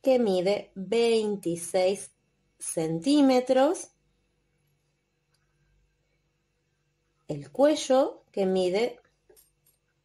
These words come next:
quince centímetros. Y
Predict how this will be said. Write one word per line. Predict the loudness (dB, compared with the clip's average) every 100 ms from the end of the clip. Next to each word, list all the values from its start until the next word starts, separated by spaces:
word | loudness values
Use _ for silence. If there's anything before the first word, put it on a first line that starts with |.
| _ _ _ _
quince | -4 -2 -2 -6 -4 -4 -6 _ _ _ _ _ _ -20
centímetros. | -2 2 2 2 2 2 -2 0 2 2 -2 _
Y | 2 2 0 -10